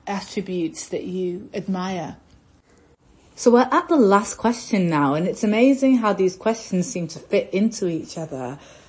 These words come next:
completely accidentally. <laughs> So thank you to everyone who's taken part in asking these questions. We are now on question number four.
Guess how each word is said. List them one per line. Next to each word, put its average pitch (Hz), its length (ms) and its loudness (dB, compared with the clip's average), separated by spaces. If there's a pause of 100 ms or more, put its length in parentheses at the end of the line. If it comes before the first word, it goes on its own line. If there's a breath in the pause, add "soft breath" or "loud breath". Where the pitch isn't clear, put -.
(320 loud breath)
completely 262 800 2 (640)
accidentally. 202 960 0 (320 loud breath)
<laughs> 277 120 -4 (120 loud breath)
So - 140 0
thank 247 260 6
you 294 140 4
to - 220 0
everyone 190 640 2
who's 160 360 -2
taken 170 380 -2
part 160 340 0
in 160 80 -4
asking 156 420 -4
these 143 180 -4
questions. 139 800 -6 (760)
We 226 400 8
are 190 100 4
now 180 420 4
on 165 340 -2
question 160 720 -4
number 139 320 0
four. 135 680 -10